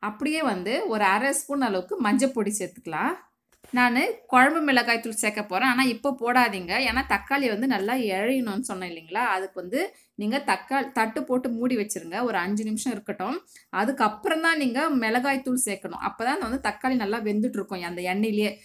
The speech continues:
நீங்க ஃபர்ஸ்டே வந்து குழம்பு மிளகாய் தூள் போட்டுட்டீங்கன்னா தக்காளி வேகாது, தக்காளி அப்படி அப்படியே இருக்கும். பாருங்க, இப்போ நானு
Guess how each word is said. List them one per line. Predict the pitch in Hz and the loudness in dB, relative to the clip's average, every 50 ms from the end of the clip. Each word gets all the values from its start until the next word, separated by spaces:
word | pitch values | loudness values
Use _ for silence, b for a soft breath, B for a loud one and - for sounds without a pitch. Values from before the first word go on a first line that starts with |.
| B B B B 214 | B B B B 0
நீங்க | 214 208 208 214 | 0 0 2 2
ஃபர்ஸ்டே | 220 214 214 - - - 311 311 285 | 2 2 2 0 0 0 0 2 4
வந்து | 262 262 285 277 - - | 4 4 2 2 2 2
குழம்பு | 233 226 247 269 269 254 | 2 2 4 2 2 2
மிளகாய் | 240 226 220 220 214 208 214 | 2 2 0 0 -2 -2 -2
தூள் | 202 196 202 - | -4 -4 -4 -4
போட்டுட்டீங்கன்னா | 196 220 254 262 277 254 233 185 180 160 165 185 220 254 - 277 | -2 -2 -2 -2 -2 -2 -2 -4 -4 -4 -6 -4 -4 -4 -4 -4
தக்காளி | 262 - - 269 262 269 269 254 214 202 | -4 -2 -2 -2 0 0 0 0 0 0
வேகாது, | 208 220 220 220 190 180 226 262 - 208 | 0 0 0 0 -2 -2 -2 -4 -6 -6
தக்காளி | 208 - 247 247 269 233 208 | -6 -4 -4 -2 0 -2 -2
அப்படி | 208 - 220 220 208 | -2 -2 -4 -4 -4
அப்படியே | 208 202 202 214 220 220 220 190 | -4 -4 -4 -4 -4 -4 -6 -8
இருக்கும். | - - - - - b b b b b b b b b - 226 | -8 -10 -18 -20 -20 b b b b b b b b b -2 0
பாருங்க, | 233 240 240 269 285 254 | 2 2 2 0 -2 -2
இப்போ | 220 - 269 254 240 | -4 -2 0 2 2
நானு | 202 190 214 | 2 2 0